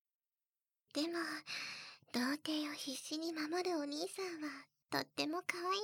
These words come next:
で、これからも寝てる間にセックスしまくっていることは秘密にしておきますね。心は童貞のまま、体だけ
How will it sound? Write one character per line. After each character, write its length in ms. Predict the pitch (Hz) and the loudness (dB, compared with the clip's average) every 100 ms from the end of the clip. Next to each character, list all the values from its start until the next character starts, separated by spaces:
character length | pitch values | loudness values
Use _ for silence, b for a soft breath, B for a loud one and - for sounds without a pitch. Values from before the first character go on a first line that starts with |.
| 466 480 427 | 2 0 0
で、 80 | 392 392 - _ _ _ _ _ _ - | 0 -2 -6 _ _ _ _ _ _ -6
こ 80 | - | -6
れ 120 | 269 | -4
か 160 | 311 | -2
ら 160 | 320 339 | 0 0
も 100 | 311 294 - B B B - - | 0 -2 -2 B B B -10 -4
寝 120 | 233 | -4
て 160 | - 247 | -2 -4
る 180 | 285 285 | -2 -2
間 320 | 294 294 302 | -2 -2 -4
に 160 | 294 | -4
セ 180 | - 311 | -2 -2
ッ 60 | 330 | -2
ク 120 | - 302 | -4 -4
ス 100 | 240 | -4
し 180 | - 247 | -2 -4
ま 100 | 254 | -2
く 160 | - | -2
っ 60 | 339 | -2
て 180 | - 349 | -2 -2
い 140 | 311 | -2
る 120 | 277 - | -6 -10
こ 80 | - | -8
と 120 | - | -6
は 240 | 339 370 - _ _ _ _ _ _ | -4 -6 -8 _ _ _ _ _ _
秘 200 | - 247 | 0 2
密 300 | 240 294 - | 4 2 -2
に 140 | 330 330 | -2 -4
し 60 | - | -4
て 100 | 330 | -4
お 100 | 339 | -4
き 180 | - 359 | -4 0
ま 120 | 370 | 0
す 160 | 370 339 | 0 -4
ね。 80 | 330 392 508 - _ _ _ _ _ _ _ _ _ _ _ _ _ | -4 -4 -6 -8 _ _ _ _ _ _ _ _ _ _ _ _ _
心 440 | - 285 - 311 320 | 0 0 2 2 2
は 240 | 320 269 | 2 2
童 100 | - 285 311 349 | 4 4 4 2
貞 220 | 349 349 | 2 2
の 160 | 349 339 | 0 -2
ま 160 | 339 | -4
ま、 140 | 330 381 392 359 - _ _ _ | 0 2 2 0 -8 _ _ _
体 500 | - 320 302 311 339 | 2 2 2 0 0
だ 160 | 339 339 | 2 -2
け 120 | - | -2